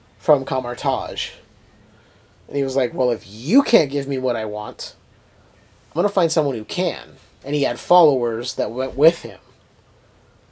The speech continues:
so they could find out how to get power from Dormammu, who's, like I said, is the big bad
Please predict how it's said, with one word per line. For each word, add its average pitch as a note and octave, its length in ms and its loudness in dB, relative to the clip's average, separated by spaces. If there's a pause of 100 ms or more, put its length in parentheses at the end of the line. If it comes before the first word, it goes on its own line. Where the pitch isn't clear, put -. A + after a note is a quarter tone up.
so E3+ 100 2
they D#3+ 120 8
could D3 160 0
find C3+ 360 0
out B2 220 -2
how C3+ 200 0
to A#2 500 -8
get A#2+ 240 -6
power A2+ 340 -4
from A2+ 240 -10
Dormammu, G2+ 680 -12
who's, B2 200 -12
like A#2 140 -8
I G#2+ 60 -10
said, A2 200 -6
is A2+ 140 -8
the B2 80 -12
big A2+ 320 -8
bad G#2+ 420 -6